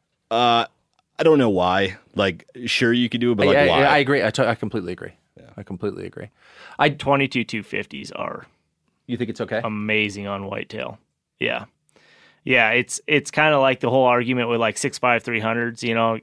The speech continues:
Speaker 2: Yeah.
Speaker 3: How could you hunt an elk with a six five until you've shot an elk with a six five three hundred? And it's very
Speaker 2: Well, the
Speaker 3: catastrophic.
Speaker 2: six five people are, like, obsessed.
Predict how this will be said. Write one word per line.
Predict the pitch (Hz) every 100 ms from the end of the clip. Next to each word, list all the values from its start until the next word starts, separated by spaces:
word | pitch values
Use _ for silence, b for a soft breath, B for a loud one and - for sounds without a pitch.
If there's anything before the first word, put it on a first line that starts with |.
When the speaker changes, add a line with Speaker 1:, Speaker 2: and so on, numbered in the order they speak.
| _
Speaker 2:
Yeah. | 113 110
Speaker 3:
How | 127 135
could | - 113
you |
hunt | 110 123
an | 110
elk | 113 -
with | 120
a |
six | 107 120 -
five | 117 113 120
until | 113 101 110
you've | 107 104 _ -
shot | 123 110 113
an |
elk | 110 107
with | 127
a | 110
six | - 110
five | - 117 110
three | 127
hundred? | 110 117 123 127 _ b b b b b b -
And | 110 104 101 95 - _ _ -
it's | 110
very | 110 107 110 107
Speaker 2:
Well, |
the | 107
Speaker 3:
catastrophic. | 110 107 113 110 110
Speaker 2:
six | 240 -
five | 156 95
people | 127 135
are, | 92
like, | 87
obsessed. | 87 - 120 107 98 -